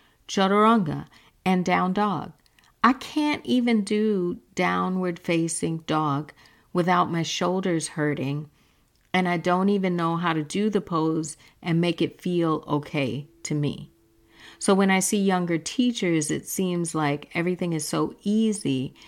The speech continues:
and because it's easy to do and they don't have any injuries, they won't have the same problems as I do. Whew, that's kinda heavy, right?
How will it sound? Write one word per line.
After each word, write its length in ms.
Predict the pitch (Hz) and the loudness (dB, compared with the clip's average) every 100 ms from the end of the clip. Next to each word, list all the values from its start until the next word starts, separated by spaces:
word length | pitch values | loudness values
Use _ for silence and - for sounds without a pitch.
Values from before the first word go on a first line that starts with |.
| - - - | -20 -10 2
and 160 | 190 | 4
because 720 | 190 180 - 185 208 190 180 - | 4 0 -2 0 2 2 -2 -6
it's 400 | - 175 151 - - | 0 0 0 -8 -4
easy 380 | 202 208 196 180 | 0 2 2 -2
to 120 | 170 | -2
do 580 | 170 220 226 160 160 165 _ _ _ | -2 0 2 2 0 -6 _ _ _
and 160 | - 180 | -2 2
they 80 | 175 | 2
don't 280 | 175 180 185 | 2 2 2
have 200 | 175 165 | 0 0
any 300 | 151 160 151 - | 0 0 -2 2
injuries, 720 | 214 233 202 143 143 147 - - - _ - | 4 6 4 0 0 -2 -4 -12 -20 _ 2
they 120 | 185 | 2
won't 420 | 170 180 180 - | 4 0 0 -4
have 300 | - 156 151 | -2 -2 0
the 100 | 151 | -2
same 420 | 147 160 151 147 | -2 -2 -2 -2
problems 880 | 143 - 156 147 147 143 127 143 - - | -6 -4 0 0 0 -2 -2 -4 -8 -4
as 260 | 147 127 - - | -2 -2 -6 -6
I 240 | 135 123 | -4 -4
do. 380 | 131 - - 143 _ _ _ _ _ _ _ _ _ _ _ - - | -4 -8 -10 -14 _ _ _ _ _ _ _ _ _ _ _ -18 -4
Whew, 340 | 302 370 214 143 - - _ _ - | 2 4 2 0 -10 -20 _ _ 0
that's 320 | 233 330 - | 2 2 0
kinda 420 | - 208 208 170 | -6 -2 0 0
heavy, 640 | 160 170 208 247 226 160 143 | -2 0 2 2 2 2 0
right? 680 | 165 175 226 277 302 285 | 0 2 2 2 0 -4